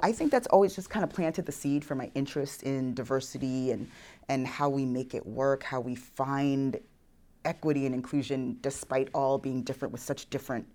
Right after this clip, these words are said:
interests and attitudes and backgrounds. And then I, I definitely moved around a lot, you know, like, I have immigrant parents. It was kind of in my blood. <laughs> You know, I love seeing what's out there. So, you know, I moved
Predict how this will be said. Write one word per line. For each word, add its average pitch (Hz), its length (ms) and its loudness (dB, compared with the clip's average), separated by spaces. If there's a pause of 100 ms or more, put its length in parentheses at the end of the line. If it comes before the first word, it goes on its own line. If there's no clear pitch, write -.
(160)
interests 143 360 0
and 123 140 -4
attitudes 131 360 -2
and 117 100 -4
backgrounds. 92 600 -4 (600)
And 214 120 4
then 240 100 6
I, 226 220 4 (240)
I 175 80 8
definitely 151 680 0
moved 139 260 0
around 127 180 -4
a - 40 -6
lot, - 220 -8 (120)
you 139 100 -2
know, 131 400 0
like, 120 200 -6
I 135 40 -6
have 147 140 -2
immigrant 147 320 -2
parents. - 460 -8
It 131 120 -2
was 120 140 -8
kind 147 160 0
of 127 100 -2
in 139 120 -2
my 127 60 -4
blood. 117 400 -6
<laughs> - 60 4
You 262 380 12
know, 196 160 12
I 156 200 12
love 156 640 10 (800)
seeing 180 440 6
what's 156 240 4
out 190 280 6
there. 80 180 0
So, 139 400 4
you 135 120 2
know, 135 120 2
I 131 100 2
moved 139 320 2